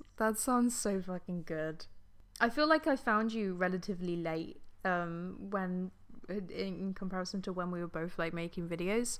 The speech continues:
Um, obviously we were brought together by Brittany, who brings everyone together. Um, but my favorite video of yours was actually the first video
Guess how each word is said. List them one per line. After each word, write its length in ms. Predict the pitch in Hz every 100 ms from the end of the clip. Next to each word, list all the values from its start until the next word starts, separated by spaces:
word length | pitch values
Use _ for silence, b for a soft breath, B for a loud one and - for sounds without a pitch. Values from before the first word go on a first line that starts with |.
| B B B -
Um, 340 | 170 170 170
obviously 420 | - 190 190 185 175
we 140 | 170
were 120 | 170
brought 260 | 170 175 160
together 360 | - 170 170 170
by 200 | 160 160
Brittany, 560 | - 165 156 - 170 -
who 140 | 170
brings 400 | 165 165 165 180
everyone 460 | 170 175 170 160 185
together. 500 | 190 175 175 180 202 B B B B -
Um, 420 | 196 180 175 175 - 208 -
but 220 | 190 175
my 240 | 202 196
favorite 560 | 202 - 208 226 208 180
video 520 | 190 196 175 165 165 170 208 - - - 202
of 160 | 180
yours 320 | 175 165 180
was 120 | 190 190
actually 300 | - - 180
the 120 | 175
first 420 | - 202 226 -
video 420 | - - 196 226